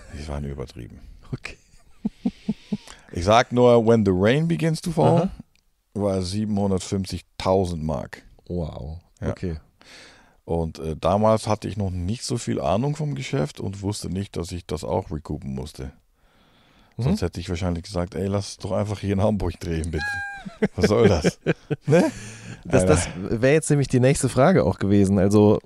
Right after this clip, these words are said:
Speaker 2: von außen, wenn man sich so ein bisschen mit dem Musikgeschäft auskennt, äh, mit Shares und so weiter und so fort, dann wird man jetzt denken, dass ihr da auch alle richtig Asche gemacht habt.
Speaker 1: Oh, das haben wir schon.
Speaker 2: Ja? Okay.
Speaker 1: Ja.
Speaker 2: Okay.
Speaker 1: Das muss ich, ähm,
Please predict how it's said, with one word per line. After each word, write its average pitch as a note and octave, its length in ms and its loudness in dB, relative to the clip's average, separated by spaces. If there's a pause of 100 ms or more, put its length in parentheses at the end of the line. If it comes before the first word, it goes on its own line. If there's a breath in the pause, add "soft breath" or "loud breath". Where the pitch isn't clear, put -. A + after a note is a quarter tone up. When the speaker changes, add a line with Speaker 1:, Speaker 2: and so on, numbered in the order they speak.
(120)
Speaker 2:
von - 200 -2
außen, C#3 520 0 (240)
wenn D3 240 -10
man A#2+ 100 -4
sich B2 100 -6
so A#2+ 80 -2
ein A#2 60 -4
bisschen D3+ 320 0
mit C3 100 -6
dem - 40 -2
Musikgeschäft B2+ 500 -6
auskennt, C3+ 800 -2
äh, G#2+ 320 2
mit G#2+ 200 -2
Shares A#2+ 520 -2
und A2 120 -8
so A2 100 -8
weiter A2 240 -2
und G2 140 -6
so A2+ 80 -6
fort, A#2 440 0 (440 loud breath)
dann A2+ 340 -4
wird A#2 380 -2
man C3+ 100 2
jetzt A#2+ 220 0
denken, A#2+ 480 0
dass - 160 -12
ihr A2 80 0
da A#2 100 2
auch G#2 140 -2
alle A2+ 580 -2
richtig A#2 420 -8
Asche G2 260 -6
gemacht D#2+ 400 -8
habt. - 300 -12 (160)
Speaker 1:
Oh, C3+ 140 4
das C3 140 -2
haben D2+ 200 -2
wir - 60 -12
schon. D#2+ 340 -16
Speaker 2:
Ja? F3 240 2
Okay. - 140 -10
Speaker 1:
Ja. A#2+ 60 -6 (640)
Speaker 2:
Okay. - 180 -14 (320 loud breath)
Speaker 1:
Das C3+ 120 2
muss E3 200 0
ich, E3 260 0
ähm, C#3 480 6